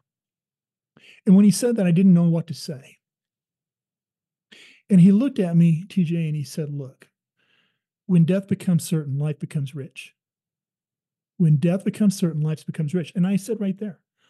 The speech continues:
"Why do we wait to get sick? Why do we wait for a certain point in life before we get that sentence? Before we decide to have a rich and intentional life?"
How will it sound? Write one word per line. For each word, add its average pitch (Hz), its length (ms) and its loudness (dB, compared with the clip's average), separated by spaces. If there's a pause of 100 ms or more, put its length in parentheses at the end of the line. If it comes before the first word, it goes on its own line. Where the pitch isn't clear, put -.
(180)
"Why 165 220 -6
do 247 80 -6
we 247 120 -8
wait 196 240 -4
to 175 80 -8
get 151 140 -10
sick? 143 360 -16
Why 170 200 -6
do 269 80 -8
we 269 100 -8
wait 196 280 -6
for 165 120 -10
a 147 80 -16
certain 190 320 -10
point 175 300 -6
in 151 100 -10
life 147 300 -14
before 160 260 -8
we 147 100 -6
get 156 180 -8
that 151 240 -10
sentence? - 560 -12 (1400)
Before 196 280 -2
we 196 120 2
decide 180 380 -6
to 156 60 -4
have 175 180 -6
a 180 40 -6
rich 160 220 -6
and 151 80 -8
intentional 143 440 -12
life?" 123 220 -20